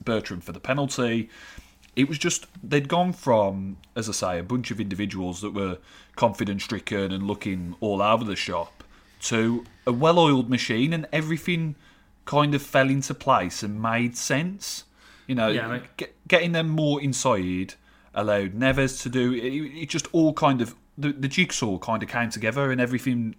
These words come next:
Speaker 1: everything blended into one. And, um, surely that's the blueprint moving forward now, and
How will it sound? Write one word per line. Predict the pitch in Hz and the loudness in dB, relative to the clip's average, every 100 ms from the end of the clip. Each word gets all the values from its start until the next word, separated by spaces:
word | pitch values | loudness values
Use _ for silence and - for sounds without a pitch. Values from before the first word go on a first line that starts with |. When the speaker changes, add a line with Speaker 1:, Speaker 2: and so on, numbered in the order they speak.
| - | -2
Speaker 1:
everything | 120 113 120 113 101 - - | -2 -2 -4 -4 -6 -12 -6
blended | 120 120 104 95 | 2 2 2 -2
into | 98 101 107 | -2 -4 -4
one. | 101 107 123 | -2 -2 -2
And, | 113 113 | -2 -2
um, | 110 107 107 107 - - - - _ | 0 2 0 -6 -14 -20 -20 -20 _
surely | - 175 147 | 2 4 4
that's | 107 - | 2 0
the | 131 | -2
blueprint | 98 110 110 - 90 85 - _ | 0 2 0 -2 -12 -12 -16 _
moving | 113 107 107 101 95 | -4 -2 -2 -2 -4
forward | - 110 107 95 87 | -2 0 0 -2 -4
now, | 101 98 92 90 | -2 -2 -2 -2
and | 98 | -4